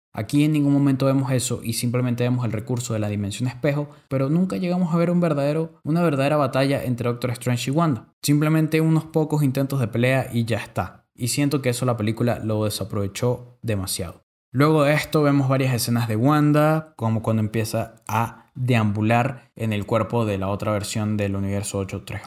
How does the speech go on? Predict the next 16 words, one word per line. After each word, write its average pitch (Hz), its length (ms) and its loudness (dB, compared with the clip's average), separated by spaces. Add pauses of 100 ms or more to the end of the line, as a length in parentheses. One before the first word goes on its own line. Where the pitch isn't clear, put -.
ocho. 131 580 -2
Toda 113 240 2
la 110 100 -2
secuencia 107 480 -4
donde 98 180 -2
se 98 100 -6
está 107 160 -8
metiendo 104 360 -2
en 95 40 -4
el 95 40 -8
cuerpo 101 380 -4
de 101 80 -2
ella 104 180 -2
es 107 120 -6
bastante 95 340 -6
buena. 123 500 0